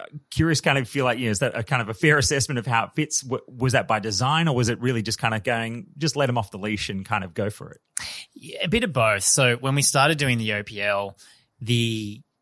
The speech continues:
Speaker 2: uh, the first thing I guess we did, or the, the natural, um, inclination was, let's kind of do our version of the L C S. So, you know, we had the guys in suits and ties. It was very much just a,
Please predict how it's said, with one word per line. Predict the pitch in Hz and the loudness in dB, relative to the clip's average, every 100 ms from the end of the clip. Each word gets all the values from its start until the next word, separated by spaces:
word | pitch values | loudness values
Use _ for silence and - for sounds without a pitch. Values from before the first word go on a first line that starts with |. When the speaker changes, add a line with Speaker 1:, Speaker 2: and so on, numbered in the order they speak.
| - | -8
Speaker 2:
uh, | 107 101 98 98 | -4 -4 -6 -8
the | 120 | -4
first | - 127 120 - | 2 2 2 -2
thing | 131 110 | -6 -10
I | 101 | -10
guess | 98 101 - | -12 -8 -8
we | 101 | -8
did, | 107 101 101 | -14 -12 -12
or | 98 | -12
the, | 101 101 | -14 -18
the | 104 | -14
natural, | 101 104 - - 104 98 98 117 - | -8 -8 -6 -8 -10 -16 -18 -20 -18
um, | 101 98 95 95 101 - - | -16 -14 -16 -18 -20 -18 -8
inclination | 113 117 101 107 - 147 | -6 -4 -2 -2 2 2
was, | 113 107 - - - - | 2 0 -4 -10 -18 -4
let's | 147 | -2
kind | - 196 | 2 2
of | 143 | 2
do | 120 | 0
our | 110 113 | 0 0
version | 110 113 110 107 104 | -2 -6 -6 -8 -12
of | 98 | -14
the | 104 101 | -16 -12
L | 98 | -6
C | - - | -6 -6
S. | 98 - - - - - - | -12 -6 -4 -6 -14 -20 -2
So, | - 127 113 110 | 2 2 2 0
you | 117 123 | -2 -2
know, | 117 | -2
we | |
had | 131 165 | -2 -2
the | 156 | -2
guys | 120 110 113 113 | -4 -4 -4 -4
in | 117 | -4
suits | 107 - 131 - | -2 -2 -2 -2
and | 127 113 | -2 -2
ties. | 107 104 104 104 107 104 | -2 0 -2 -2 -2 -2
It | 120 | -4
was | 117 117 | -6 -8
very | 143 160 151 | -2 0 2
much | 123 110 - | 0 -2 -4
just | 117 - 113 | -2 -2 -2
a, | 104 | -6